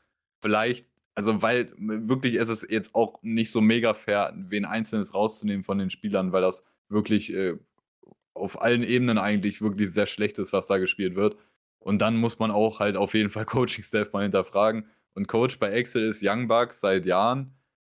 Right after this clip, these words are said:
und, äh, der hat natürlich auch schon mit s-,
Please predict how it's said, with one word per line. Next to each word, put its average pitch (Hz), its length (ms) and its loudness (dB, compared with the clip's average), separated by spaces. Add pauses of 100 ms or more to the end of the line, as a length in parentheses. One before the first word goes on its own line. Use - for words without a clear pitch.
(120)
und, 104 440 2
äh, 98 540 2 (720)
der 92 240 -2
hat 127 160 -2
natürlich 123 480 0
auch 120 240 4
schon 127 340 2
mit 117 300 -2 (280)
s-, 98 260 -8